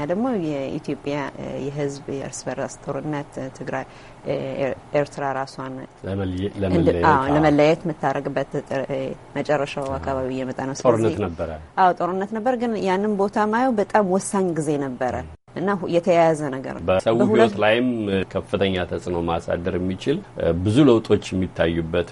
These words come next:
Speaker 2: በመሰረታዊነት የሰውን ልጅ ወይም የኢትዮጵያውያን ህይወት አቅጣጫ ሊወስን የሚችል ከባድ ጊዜ ነበር
Speaker 1: አዎ፣
Speaker 2: ማለት ነው።
Speaker 1: አዎ። የ-፣ የውሰናም ጊዜ ነ-፣
Speaker 2: አዎ።
Speaker 1: ነበረ፣ የሚወሰነ ጊዜ ነበር። እዚህ ያንን ያ፣ ያ ማለት ቤተ እስራኤሎች በዛን ጊዜ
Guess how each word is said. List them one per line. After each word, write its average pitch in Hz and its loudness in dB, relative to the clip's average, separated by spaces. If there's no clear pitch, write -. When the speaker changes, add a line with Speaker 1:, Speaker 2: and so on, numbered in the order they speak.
Speaker 2:
በመሰረታዊነት 87 0
የሰውን 87 -2
ልጅ 90 -2
ወይም 82 -2
የኢትዮጵያውያን 80 0
ህይወት 82 -4
አቅጣጫ 78 -4
ሊወስን 98 0
የሚችል 87 -2
ከባድ 78 -2
ጊዜ 76 -10
ነበር 71 -8
Speaker 1:
አዎ፣ 170 4
Speaker 2:
ማለት 127 -6
ነው። 143 -12
Speaker 1:
አዎ። 143 -2
የ-፣ 185 2
የውሰናም 214 2
ጊዜ 160 -2
ነ-፣ 127 -2
Speaker 2:
አዎ። 123 -4
Speaker 1:
ነበረ፣ 135 -2
የሚወሰነ 147 -6
ጊዜ 143 -8
ነበር። 127 -8
እዚህ 160 0
ያንን 196 4
ያ፣ 196 2
ያ 190 6
ማለት 175 2
ቤተ 170 -2
እስራኤሎች 170 0
በዛን 151 -2
ጊዜ 139 -2